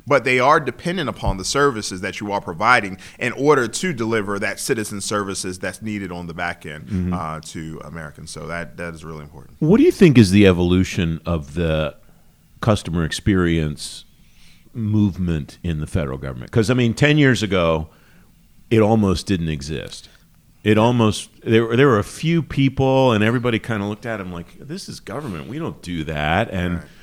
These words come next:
Speaker 2: now it's a thing with an executive order and the, the gravitas, the juice of the Biden administration behind it. Uh, and, uh, you know, uh, the Trump administration explored it too. And I wonder what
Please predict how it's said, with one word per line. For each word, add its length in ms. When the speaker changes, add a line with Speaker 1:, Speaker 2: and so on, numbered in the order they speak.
Speaker 2:
now 340
it's 140
a 60
thing 460
with 120
an 120
executive 500
order 340
and 200
the, 180
the 140
gravitas, 680
the 120
juice 400
of 340
the 260
Biden 360
administration 640
behind 420
it. 240
Uh, 400
and, 480
uh, 60
you 280
know, 280
uh, 140
the 100
Trump 240
administration 680
explored 420
it 120
too. 420
And 580
I 60
wonder 380
what 420